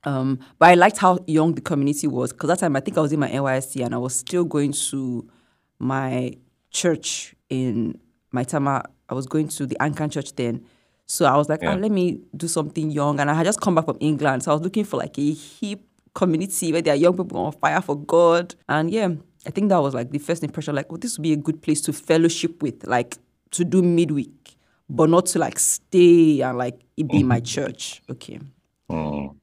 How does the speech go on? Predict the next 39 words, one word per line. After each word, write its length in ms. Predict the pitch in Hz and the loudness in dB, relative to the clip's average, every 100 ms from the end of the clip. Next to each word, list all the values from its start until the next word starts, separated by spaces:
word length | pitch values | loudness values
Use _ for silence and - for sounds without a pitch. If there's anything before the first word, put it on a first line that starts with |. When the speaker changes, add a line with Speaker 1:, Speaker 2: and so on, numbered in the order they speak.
| _ - | _ 0
Speaker 1:
And 120 | 156 | 4
then 100 | 165 | 4
fast 260 | 165 160 - | 4 2 2
forward, 280 | 185 151 151 | 2 2 4
it 60 | |
now 120 | 170 175 | 4 2
became 300 | - 170 147 | 0 0 0
my 100 | 135 | -2
church. 640 | - 147 120 - - - _ - | -4 -6 -6 -10 -12 -14 _ -14
Speaker 2:
Yeah. 220 | - - - | -4 -2 2
Speaker 1:
<laughs> 400 | 220 - - 254 | 0 0 0 4
It 100 | 196 | 4
became 200 | 233 233 | 6 4
my 60 | |
Speaker 2:
And 60 | 175 | 4
you 20 | 214 | 4
Speaker 1:
second 220 | 226 214 | 2 2
Speaker 2:
became 120 | 190 | 4
Speaker 1:
church. 440 | 175 160 - - - _ _ _ | 2 2 -2 -8 -14 _ _ _
You 40 | - | 0
know, 60 | 190 | 4
when 120 | 240 | 6
I 80 | 190 | 6
used 180 | 220 | 6
to, 60 | 165 | 2
like, 260 | 147 175 170 | 2 2 4
go 120 | 196 | 2
to, 280 | 196 - - | 2 -4 2
I, 140 | 151 196 | 4 6
Speaker 2:
You, 160 | 220 - | 6 6
Speaker 1:
I'll 80 | 190 | 6
go 100 | 208 | 6
Speaker 2:
you 60 | |
Speaker 1:
to, 40 | 107 | 8
Speaker 2:
were 240 | 101 101 | 6 6
Speaker 1:
like, 100 | 98 | 4
Speaker 2:
our 300 | 95 101 98 - | 4 2 2 2
first 260 | 123 120 | 0 0
admin. 500 | - 90 85 95 87 | -2 -2 0 -2 -2